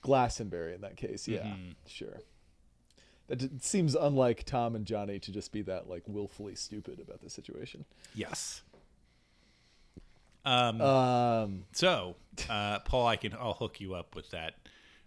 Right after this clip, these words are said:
Speaker 2: uh, torrent magnet link if you'd
Speaker 1: th-,
Speaker 2: like.
Speaker 1: thanks, thanks, bro.
Speaker 2: Yeah.
Speaker 1: Yes, I would. I might
Speaker 2: Uh,
Speaker 1: have to install a torrent <clears throat> app client for the first time in forever.
Speaker 2: Yeah, I,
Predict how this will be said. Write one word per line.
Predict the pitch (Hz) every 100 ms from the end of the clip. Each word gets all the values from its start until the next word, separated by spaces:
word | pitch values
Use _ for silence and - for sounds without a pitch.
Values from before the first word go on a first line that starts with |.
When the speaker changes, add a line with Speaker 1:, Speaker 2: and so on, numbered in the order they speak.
| _
Speaker 2:
uh, | 90 -
torrent | 104 87 85 92
magnet | 82 78 78 -
link | 78 80 - - - _ -
if | 85 -
you'd | 110
Speaker 1:
th-, | -
Speaker 2:
like. | 82
Speaker 1:
thanks, | 127 117 - -
thanks, | - 107 -
bro. | 90 - - - - - -
Speaker 2:
Yeah. | 90
Speaker 1:
Yes, | 117 101 -
I |
would. | 85 95 104 - _ _ _ - - - - -
I |
might | 135
Speaker 2:
Uh, | 135
Speaker 1:
have | 127
to | 135
install | - 127 123
a | 117
torrent | - 143 135 107 - -
<clears throat> | - - - - -
app | 110 92 - _
client | - 107 98 -
for | -
the | 107
first | - 101 -
time | 95
in | 92
forever. | - 92 87 98 _ _
Speaker 2:
Yeah, | 160 214
I, | 107 135